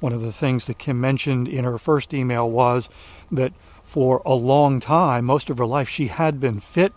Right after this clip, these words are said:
and pursuing fitness and exercise was a regular part of her lifestyle. And then this really difficult six years, that ceased to be something that she was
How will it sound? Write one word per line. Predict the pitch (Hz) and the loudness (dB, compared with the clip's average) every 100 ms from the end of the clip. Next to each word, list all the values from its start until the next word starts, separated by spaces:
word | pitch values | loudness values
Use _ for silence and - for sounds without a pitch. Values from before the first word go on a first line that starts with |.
| _ | _
and | 131 110 - | -8 -8 -8
pursuing | - 170 160 139 | -4 2 2 2
fitness | 160 156 147 - | 2 2 0 -4
and | 120 | -6
exercise | 131 - - 147 127 127 - - - - - | -6 -6 -2 0 2 0 -4 -14 -20 -18 -8
was | 127 | -4
a | 127 | -2
regular | 113 139 143 139 | 0 0 2 0
part | 117 - 131 | -2 -2 0
of | 120 - | 0 -2
her | 135 | -2
lifestyle. | 117 131 123 - 127 123 120 - - - - | 2 2 0 0 2 2 0 -4 -20 -16 -6
And | 131 | -2
then | 131 131 127 - - - - | 0 2 0 -6 -16 -20 -6
this | 131 127 - - | -2 -2 -4 -4
really | 143 143 135 120 - - - 113 | 0 2 2 -2 -10 -20 -16 -2
difficult | 156 - 143 131 120 | 0 0 -2 -4 -4
six | - 139 - 139 | -4 -4 -4 -2
years, | 143 127 120 117 - - - - - | 0 2 0 -4 -10 -18 -20 -20 -14
that | 131 110 127 123 127 _ - - - _ _ - | -12 -2 0 2 0 _ -20 -20 -20 _ _ -14
ceased | - 180 170 - | -2 2 2 0
to | 156 | -2
be | 131 127 | 0 0
something | 127 - 135 143 123 | -2 -2 -2 -2 -4
that | 120 | -4
she | - 143 | -4 -2
was | 120 120 113 107 | -2 -2 -4 -6